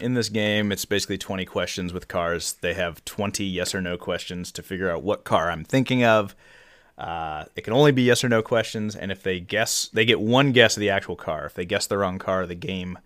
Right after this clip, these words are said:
is over, regardless of what question we're on. So they gotta make it count. Um, for this particular car, you don't have to guess a generation. There's only one.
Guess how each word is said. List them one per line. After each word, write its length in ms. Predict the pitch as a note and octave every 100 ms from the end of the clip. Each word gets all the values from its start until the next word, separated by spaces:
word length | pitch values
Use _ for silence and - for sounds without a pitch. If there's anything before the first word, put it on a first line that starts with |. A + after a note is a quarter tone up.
| _ _ _ -
is 200 | F#2 F2+
over, 400 | F2+ F2 F2 -
regardless 480 | E2+ E2+ F#2 F2 -
of 100 | F2+
what 140 | E2+
question 360 | - F2+ - F#2
we're 160 | E2+
on. 240 | F2 E2+ D#2+ _ _ _ - - _ _
So 140 | -
they 60 | B2
gotta 160 | C3+ C3+
make 120 | A#2
it 80 | -
count. 280 | B2 G2 - _ _ _ - - -
Um, 640 | G#2+ G#2 G#2 G#2 G2 G2 - _ _ _ _ _ _ _ _
for 120 | - C3
this 160 | B2
particular 360 | - C#3 C3 A#2
car, 240 | A#2 A2+
you 140 | A2 G#2
don't 260 | A2+ A2
have 200 | B2 A#2
to 60 | G#2
guess 200 | A2 G2+
a 40 |
generation. 680 | G#2+ A#2 G#2+ G#2 G#2+ A2+ G#2+ F#2
There's 160 | E2+
only 220 | F2 F#2 F#2
one. 260 | E2 E2